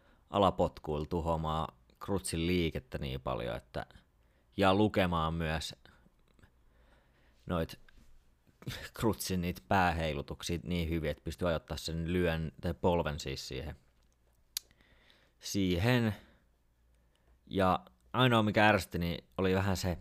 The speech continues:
se, se lopetus, että se lopetus päästi, siis o-, se kuului kyllä lopettaa siihen, mut just silloin, kun <laughs> Cruz oli pää-, nousemassa ylös, niin silloin lopetetaan. Niin, niin. Mut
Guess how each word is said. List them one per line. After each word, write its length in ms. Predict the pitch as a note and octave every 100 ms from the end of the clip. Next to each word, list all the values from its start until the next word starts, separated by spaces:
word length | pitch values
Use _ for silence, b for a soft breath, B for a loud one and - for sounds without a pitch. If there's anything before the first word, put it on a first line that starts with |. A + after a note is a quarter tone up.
| - - _ _ _ _ _ _ _ _ _ _ - -
se, 160 | - F#2
se 180 | G2
lopetus, 560 | G2 A#2 G#2 F#2 D#2 -
että 160 | D#2+ -
se 120 | E2+
lopetus 420 | G#2 G#2 F#2+ E2
päästi, 280 | F#2+ E2+ - _ _
siis 220 | - F2 -
o-, 220 | G#2+ - b b
se 120 | - G2
kuului 320 | C3 B2 G2
kyllä 180 | F#2+ F#2
lopettaa 440 | F#2 F2 - D2
siihen, 480 | - G2+ E2+ D#2 E2 b b b b G2+
mut 240 | G2+ - _
just 320 | - B2 A2+ -
silloin, 580 | C#3 B2 G2 F#2 E2+ - _ _ _ _ _ _
kun 280 | - G2 F2 - -
<laughs> 160 | -
Cruz 300 | - A#2+ -
oli 120 | F#2 F2+
pää-, 280 | G2 F#2+ - - -
nousemassa 520 | A#2 A2 F#2+ F2+ -
ylös, 300 | G#2+ F2+ E2
niin 100 | F2
silloin 320 | G#2+ F#2 E2
lopetetaan. 560 | D#2+ D#2 D2 C2+ D#2 C2+ - b b b b b b b b _
Niin, 480 | F2 F2+ D#2+ D2+ E2+
niin. 360 | F#2 E2+ E2 D2+ B B _ _ _ -
Mut 320 | G#2+ G2 -